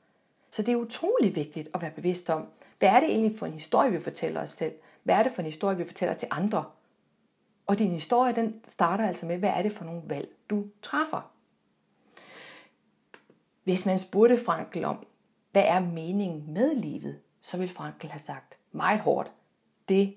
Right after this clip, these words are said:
svar, det findes ikke." Og så ville han sagt, "Det svarer til, du,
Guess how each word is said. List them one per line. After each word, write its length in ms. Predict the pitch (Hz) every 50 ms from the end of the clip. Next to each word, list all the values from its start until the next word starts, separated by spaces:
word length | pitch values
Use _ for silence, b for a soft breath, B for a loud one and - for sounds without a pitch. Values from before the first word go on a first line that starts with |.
| _ _
svar, 480 | - - - - 160 160 - - - _ _
det 220 | 175 160 160 156 - _
findes 420 | _ - - - 151 151 151 151 151 - _ _ -
ikke." 320 | 233 233 233 226 151 - - _ _ _ _ _ _ _ _ _ _ _ _ B B B B B B B B B B
Og 120 | B - 139
så 100 | - 220
ville 160 | 269 302 302
han 80 | -
sagt, 260 | 202 - 185 170 180 - b b b b b b _
"Det 100 | 220 214
svarer 360 | 214 - 180 175 185 226 240
til, 220 | 233 - 214 202 208
du, 180 | 226 214 196